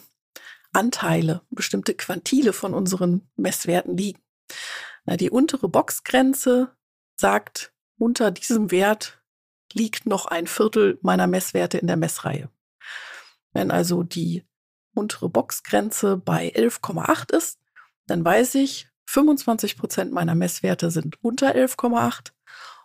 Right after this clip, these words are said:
und fünfundsiebzig Prozent sind also größer. Dann gibt's natürlich auch eine obere Boxgrenze. Das ist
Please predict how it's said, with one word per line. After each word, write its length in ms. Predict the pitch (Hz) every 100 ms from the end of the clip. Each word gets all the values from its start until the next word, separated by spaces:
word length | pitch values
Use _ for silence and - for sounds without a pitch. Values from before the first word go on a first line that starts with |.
| _
und 180 | - 180
fünfundsiebzig 480 | 196 202 202 208 -
Prozent 360 | 202 190 180
sind 160 | 175 170
also 180 | 170 175
größer. 480 | - 170 175 - - _ _ _ _ _ - - - - _ _ _ _ _ _ _
Dann 140 | 220 180
gibt's 220 | - -
natürlich 480 | 202 220 208 202 175
auch 120 | -
eine 140 | 170
obere 360 | 214 277 285 277
Boxgrenze. 840 | 269 269 - - 269 294 - 403 - _ _ _ _ _ _ _ _ _ -
Das 160 | 90
ist 340 | - - -